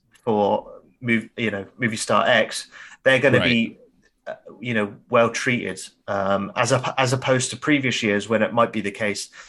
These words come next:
Speaker 1: that Netflix had a licensed movie of theirs, but not all of them. Um,
Speaker 2: Right.
Speaker 1: But hopefully, you know, it's, it's gonna be the case that if you search Dwayne Johnson and you see one or two of his movies that you've never heard of before, then one of them might get you to take the plunge, whereas opposed to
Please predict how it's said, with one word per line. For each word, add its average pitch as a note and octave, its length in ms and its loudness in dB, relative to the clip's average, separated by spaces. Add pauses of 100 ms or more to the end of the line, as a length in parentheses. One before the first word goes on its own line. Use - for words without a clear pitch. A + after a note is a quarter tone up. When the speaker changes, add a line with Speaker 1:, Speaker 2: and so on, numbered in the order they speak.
(120)
Speaker 1:
that - 240 0
Netflix A#2 400 -2
had G#2+ 160 2
a G2 60 0
licensed A2 520 -2
movie A2 280 0
of G#2 120 -4
theirs, G#2+ 300 4
but - 180 -4
not A2 120 -2
all A2+ 220 0
of - 120 -4
them. C3 280 -2 (420)
Um, G2+ 300 4
Speaker 2:
Right. F2 220 -4 (540)
Speaker 1:
But A2 280 2
hopefully, B2+ 640 -2
you A2+ 140 -4
know, G2+ 180 0 (180)
it's, - 460 -8 (160)
it's A2+ 160 -6
gonna A#2 160 -4
be A#2 80 0
the G#2+ 80 0
case C3 380 0
that A2 160 -6
if - 140 -12
you A2 180 -2 (380)
search - 340 2
Dwayne A2+ 220 4
Johnson A#2+ 540 0 (280)
and A#2+ 100 -2
you A#2+ 80 0
see B2 180 0
one A#2+ 180 4
or A#2 80 2
two A#2+ 200 2
of A2 80 0
his A2+ 160 -2
movies A2 280 0
that A#2+ 80 -8
you've A2 120 -6
never A2 180 0
heard B2+ 180 4
of A2 120 0
before, G#2+ 320 -4
then G#2+ 220 0
one A2 140 2
of G#2 120 -4
them G2 120 -8
might G2+ 200 -4
get G#2 100 -4
you G#2 120 -4
to G2+ 220 -6 (220)
take A2+ 180 -4
the A2 60 -4
plunge, G2+ 360 2
whereas G#2+ 180 0
opposed G#2 440 -2
to G2+ 160 -2